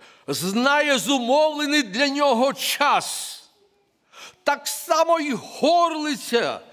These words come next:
і ластівка, і журавель пильнує час свого прильоту, тоді як мій народ», так Бог говорить, це не мої слова, «не знає часу і оприділення або права Господнього».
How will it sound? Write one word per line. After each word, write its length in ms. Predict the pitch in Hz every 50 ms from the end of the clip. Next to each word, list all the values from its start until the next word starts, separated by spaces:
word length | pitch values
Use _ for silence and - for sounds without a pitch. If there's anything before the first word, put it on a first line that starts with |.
| - - - - - -
і 80 | 262 277
ластівка, 920 | 277 269 294 294 302 277 - - - 240 226 196 - - 190 175 170 -
і 80 | 247 233
журавель 580 | - 240 269 269 269 277 277 247 208 165 131 110 - - - - _ _ _ _ _ _ _ _ _ _ _ _ _ _ _ _ _ _ _ _
пильнує 440 | - 294 330 339 339 320 294 277 247
час 460 | - - - - 262 196 - - -
свого 480 | - 226 240 240 220 202 196 214 220 220
прильоту, 840 | - - - 180 185 202 208 254 302 277 - - 247 269 247 - - - - - _ _ _ _ _ _ _ _ _ _ _ _ _ _ _ _ _
тоді 260 | - 180 170 170 214
як 240 | 208 196 185 196 -
мій 260 | 170 175 233 302 320
народ», 580 | 311 294 277 247 240 220 185 147 - - - - - _ _ _ _ _ _ _ _ _ _ _ _ _ _ _ _ _ _ _ _ _ _ _
так 160 | - 127 113 107
Бог 220 | 110 233 269 -
говорить, 460 | - 170 151 143 143 139 127 123 -
це 120 | - 160 147
не 80 | 139
мої 240 | 139 147 160 214 233
слова, 480 | - - - 151 139 123 110 90 87 - - _ _ _ _ _ _ _ _ _ _ -
«не 200 | 127 156 180 170
знає 460 | - - 156 180 190 175 165 156 143
часу 520 | - - - 254 208 - - - 156 147 -
і 100 | 165 151
оприділення 960 | 143 151 151 - - _ - 151 147 - - - 202 190 156 131 123 127 117
або 180 | 117 117 131 127
права 380 | - - 180 208 185 143 120
Господнього». 720 | 113 113 113 - - - _ - 147 127 120 110 101 95